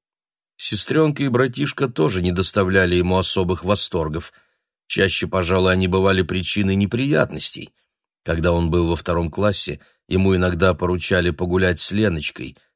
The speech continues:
ей тогда было года три, и один раз она потерялась.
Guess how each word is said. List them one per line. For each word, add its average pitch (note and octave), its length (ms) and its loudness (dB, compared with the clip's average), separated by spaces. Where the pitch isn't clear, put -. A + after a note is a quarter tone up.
ей E2 180 0
тогда E2 340 -2
было E2 240 -2
года E2 300 -2
три, F2+ 400 -4
и F#2 80 -2
один F#2+ 280 2
раз G#2 240 2
она F#2+ 220 2
потерялась. F#2 840 -2